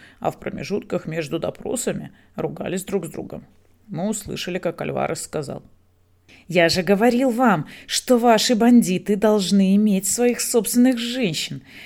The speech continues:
Я же вас предупреждал". "Бросьте", — сказал офицер. "Я сказал вам раз и повторю снова, что никаких женщин сюда не пришлют. Сейчас нам нужно решить вопрос о том, как замять случившееся".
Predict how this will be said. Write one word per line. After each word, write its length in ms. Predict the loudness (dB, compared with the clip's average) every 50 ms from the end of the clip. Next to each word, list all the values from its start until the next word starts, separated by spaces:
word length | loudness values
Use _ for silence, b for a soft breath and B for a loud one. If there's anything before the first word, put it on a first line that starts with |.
| B B B
Я 200 | B 4 4 4 4
же 120 | 2 -2
вас 280 | -8 -10 -14 -16 -16 -12
предупреждал". 1120 | _ -4 -2 -2 0 0 -2 -2 0 2 2 2 0 2 4 4 6 6 4 2 0 -4 -12 _ _ _ _ _ _ _ _ _ _ _ _ _ _ _ _ _ _ -14
"Бросьте", — 720 | -12 -8 -4 0 2 4 6 6 6 4 2 0 -6 -10
сказал 380 | -12 -12 -10 -12 -10 -8 -8 -8
офицер. 480 | -8 -10 -12 -16 -14 -12 -12 -14 -14 -16 B B B B B B B B B B
"Я 280 | -6 -4 -2 -2 -2
сказал 640 | -2 -2 -2 -2 0 2 4 4 6 6 6 6 6
вам 120 | 4 4
раз 360 | 4 4 6 4 4 2 0
и 40 | -4
повторю 560 | -6 -6 -6 -4 -2 0 0 2 2 0 0
снова, 580 | -2 -2 -4 -4 -2 0 0 0 0 -2 -6 -8 _ _ _ _ -14
что 220 | -10 -6 -2 0
никаких 500 | 0 0 2 0 0 -2 -2 -2 -2 -2
женщин 480 | 0 0 -2 -2 -2 -4 -6 -6 -10 -10
сюда 380 | -6 -4 -4 -2 0 0 0
не 100 | -2 -2
пришлют. 600 | -4 -4 -6 -6 -6 -4 -2 0 0 0 0 -2 -8 B B B B B B B B B
Сейчас 500 | B -8 -8 -6 -4 -2 -2 0 0 0
нам 260 | -2 -2 -2 -2 0
нужно 280 | 0 0 0 2 2 0
решить 380 | 0 -2 -4 -4 -4 -4 -2 0
вопрос 500 | 0 0 0 -2 -4 -4 -4 -4 -4 -4
о 80 | -4
том, 240 | -2 -4 -4 -4 -4
как 260 | -2 0 0 0 -2
замять 400 | -2 -2 -2 0 0 0 -2 -4
случившееся". 920 | -6 -6 -6 -6 -4 -4 -6 -6 -6 -6 -6 -6 -8 -8 -8 -10 -14 -16